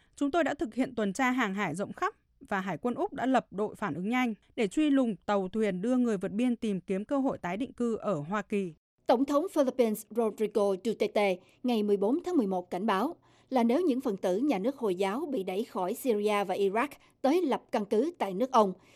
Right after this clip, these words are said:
Speaker 2: thì ông sẽ bỏ qua các cam kết nhân quyền để gìn giữ an toàn cho người dân Philippines. Ông Duterte nói, tỉnh Mindanao, miền nam Philippines, đã là nơi hoành hành của phiến quân và các băng đảng.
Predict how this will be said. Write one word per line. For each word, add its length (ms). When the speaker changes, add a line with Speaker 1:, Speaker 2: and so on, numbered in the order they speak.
Speaker 2:
thì 100
ông 200
sẽ 140
bỏ 140
qua 240
các 240
cam 140
kết 240
nhân 240
quyền 200
để 140
gìn 280
giữ 200
an 260
toàn 240
cho 100
người 140
dân 220
Philippines. 520
Ông 260
Duterte 360
nói, 300
tỉnh 300
Mindanao, 640
miền 240
nam 180
Philippines, 520
đã 120
là 140
nơi 220
hoành 220
hành 280
của 140
phiến 200
quân 320
và 100
các 200
băng 160
đảng. 320